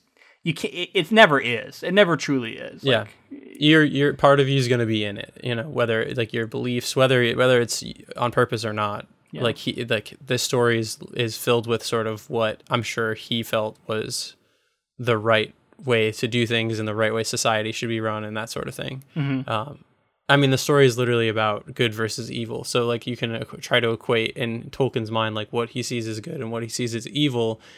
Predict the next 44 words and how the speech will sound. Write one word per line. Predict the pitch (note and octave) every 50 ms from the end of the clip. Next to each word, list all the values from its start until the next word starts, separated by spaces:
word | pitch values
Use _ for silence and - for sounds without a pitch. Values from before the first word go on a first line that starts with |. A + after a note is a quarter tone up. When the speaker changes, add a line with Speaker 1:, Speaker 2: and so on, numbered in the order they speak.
| - - _ _ _ _
Speaker 2:
If | A#2+ A2+ - -
you | A#2+ A2+ G#2+ A2
equ-, | - - - -
if | B2 - -
you | A#2 A2
look | A2+ A#2+ A2+ -
at, | G#2+ -
like, | A2 G#2+ G#2
the | - A#2
political | - D#3 D3+ D3+ C#3+ C#3 C#3 C3
structure | - - C3+ B2+ - - - B2+ B2
of, | A#2+ A#2+ A#2 - - - -
of | B2 C3 B2+ B2 A#2
Middle | B2+ B2+ B2+ B2 A#2
Earth, | A#2+ A#2 A2+ G#2+ G#2+ -
and | F3 E3
you | A#2+ A#2
look | A#2+ A#2+ -
at, | - - -
like, | A#2+ A#2 A#2 -
sort | - - B2 A#2+ A#2
of | A#2 A2
the | B2+ A#2+
roles | A#2 A#2+ B2 B2+ B2 B2 A#2+ A2
of | B2 A2+ G#2
certain | - - A#2 A2+ - A#2
types | - - A#2 A#2 - -
of | A#2+ -
people, | - C3 A#2+ - A#2+ A2 A2
certain | - A#2 B2 B2 A#2+
genders | A#2+ B2 B2 A#2+ A#2+ A2+ A2 A#2+
of | G#2+ -
people, | - A2+ A#2 D#3 F3 - - - _ _ _
Speaker 1:
Yeah. | E3+ D#3 D#3 D3
Speaker 2:
that | - A2+ -
sort | - - -
of | C3+
thing. | - - - D3 C#3 -
Speaker 1:
Well, | A#3 A#3+
that's | A#3+ B3+ C#4+ C4+ C4
a | A3+
good | - A3 G3+ E3+
point, | - - F#3 E3 C#3 C3
because | E3 - - D#3+ D3+ D3+ D3+ C3+ C3+ - - -